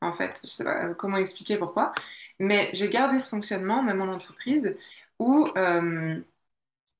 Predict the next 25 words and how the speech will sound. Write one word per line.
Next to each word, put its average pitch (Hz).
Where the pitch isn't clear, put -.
j-, 202
j'avais 190
besoin 220
d'avoir 190
YouTube 233
en 220
fond. 208
Euh, 175
je 175
regardais 233
pas, 311
hein, 233
<laughs> 202
les 196
vidéos, 190
mais 240
j'écoutais. 208
Alors, 170
j'ai 160
écouté 160
tous 247
les 208
reportages 190
de, 170
euh, 170